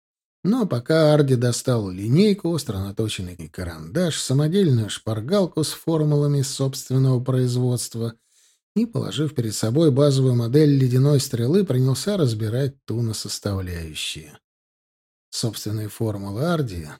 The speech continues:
требовались потому, что он, вдохновившись подходом госпожи Талии и старшего магистра Парлакса, увидел для себя несколько новых идей.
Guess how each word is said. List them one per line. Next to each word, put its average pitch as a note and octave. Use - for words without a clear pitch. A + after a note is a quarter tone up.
требовались F3
потому, D3+
что C#3+
он, E3
вдохновившись C#3+
подходом C#3+
госпожи C3
Талии C#3+
и B2+
старшего C3+
магистра B2+
Парлакса, C3+
увидел F#3
для C3+
себя D3
несколько D3
новых C3
идей. G2+